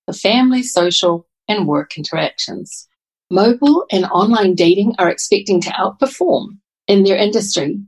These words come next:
more so than in previous years, thanks to this new normal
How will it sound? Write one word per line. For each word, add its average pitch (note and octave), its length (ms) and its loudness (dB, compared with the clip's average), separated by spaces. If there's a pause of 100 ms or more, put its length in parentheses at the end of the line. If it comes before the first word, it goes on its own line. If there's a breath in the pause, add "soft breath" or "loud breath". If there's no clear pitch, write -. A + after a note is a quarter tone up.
(320)
more G#3 240 2
so E3+ 360 0
than F3 120 0
in G3 120 -2
previous G3 560 0
years, C#3+ 460 -2
thanks E3 300 -4
to F3+ 100 -2
this F#3 280 -4
new F#3+ 180 2
normal F3+ 500 -2